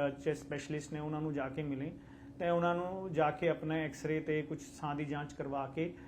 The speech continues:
ਤੇ ਛਾਤੀ ਚੈੱਕ ਕਰਵਾ ਕੇ ਉਸ ਹਿਸਾਬ ਨਾਲ ਆਪਣੀ, ਅ, ਜਿਹੜਾ ਕੈਪਸੂਲ ਹੈ ਸਟਾਰਟ ਕਰ। ਦੂਜਾ, ਜੇ ਤੁਹਾਡੇ ਡਾਕਟਰ ਨੇ ਤੁਹਾਨੂੰ ਦੱਸਿਆ ਹੋਇਆ ਹੈ ਜੇ ਕੈਪਸੂਲ ਲੈਣਾ ਹੈ ਤਾਂ ਉਹਨੂੰ ਕੋਸ਼ਿਸ਼ ਕਰੋ ਜਿਹੜਾ ਕੈਪਸੂਲ ਹੈ ਉਹ ਰੈਗੂਲਰ ਲੈਣ।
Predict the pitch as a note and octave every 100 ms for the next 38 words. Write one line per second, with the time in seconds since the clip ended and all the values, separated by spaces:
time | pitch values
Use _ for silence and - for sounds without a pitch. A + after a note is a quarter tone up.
0 | - - - D#3+ D#3 - C#3+ F3 E3+ D#3
1 | D#3 D3 C3+ C3+ F3 G#3 - E3+ F#3 E3+
2 | D#3 D3+ D#3 D#3 D3 D3 D#3 D#3 F3+ D#3+
3 | D3 C#3 C3+ - - - D#3 D3 D3+ D3+
4 | B2+ - D#3 D#3 D#3 C#3 A#2+ - C3+ -
5 | - - - - D3+ F#3 F#3+ G3+ A3 A3+
6 | A3+ A3 - F#3+ F#3+ E3+ E3+ F#3+ F#3+ F3
7 | F#3+ E3 D3+ - G3 F3+ E3 D#3+ D#3 D#3+
8 | D3+ D3 F3 C#3+ D3 D#3+ E3+ D#3 D3+ -
9 | - - - G3 G#3+ G#3+ F3+ F3 G#3 -
10 | F#3+ F#3+ G3+ - - D#3+ E3+ F3+ F3 D3+
11 | D3 F3+ F3 F3+ F#3+ D#3+ D#3 D#3+ F3 C3+
12 | C3